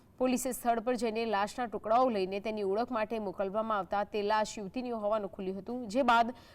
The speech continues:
વધુ તપાસ કરતા સામે આવ્યું કે ગામમાં રહેતી ઓગણીસ વર્ષીય માનસી ઉર્ફે હિના સોલંકી નામની યુવતીની હતી, જે બાબતે પરિવારજનોની પૂછપરછ કરવામાં આવતા હત્યાનો ભાંડો ફૂટ્યો હતો.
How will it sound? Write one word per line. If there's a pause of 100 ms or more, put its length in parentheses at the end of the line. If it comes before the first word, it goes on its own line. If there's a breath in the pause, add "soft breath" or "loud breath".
(120)
વધુ
તપાસ
કરતા
સામે
આવ્યું
કે
ગામમાં
રહેતી
ઓગણીસ
વર્ષીય
માનસી
ઉર્ફે
હિના
સોલંકી
નામની
યુવતીની
હતી, (1200 loud breath)
જે
બાબતે
પરિવારજનોની
પૂછપરછ
કરવામાં
આવતા
હત્યાનો
ભાંડો
ફૂટ્યો
હતો.